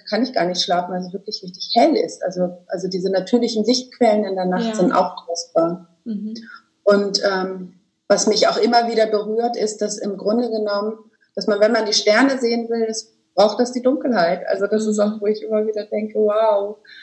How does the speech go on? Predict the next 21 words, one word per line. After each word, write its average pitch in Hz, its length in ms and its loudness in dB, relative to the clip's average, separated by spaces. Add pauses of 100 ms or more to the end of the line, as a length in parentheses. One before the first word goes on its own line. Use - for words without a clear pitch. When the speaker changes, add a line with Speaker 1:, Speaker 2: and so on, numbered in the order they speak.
(240)
Speaker 1:
Also 190 260 -6
dieses 196 280 -4
Verbinden 233 640 2
in 208 140 -2
der 202 100 0
Nacht 220 400 -4
mit 214 140 -4
dem 196 160 -2
Universum 196 640 2
ist - 220 0
für 202 80 0
mich 185 280 0
immer 196 260 0
wieder, 180 480 0
ähm, 170 280 -4 (1160)
tiefe 247 300 2
Nahrung, 160 500 2
also 175 200 4
so 180 160 2
Speaker 2:
Ja. - 220 -2 (300)
Speaker 1:
Seelennahrung. 170 920 2